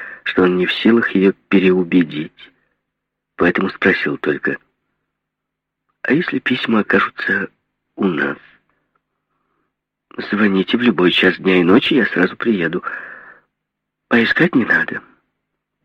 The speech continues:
Денисов вернулся к столу,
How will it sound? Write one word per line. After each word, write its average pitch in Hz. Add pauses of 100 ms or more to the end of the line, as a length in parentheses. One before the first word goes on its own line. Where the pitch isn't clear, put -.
(1500)
Денисов - (420)
вернулся 78
к -
столу, 82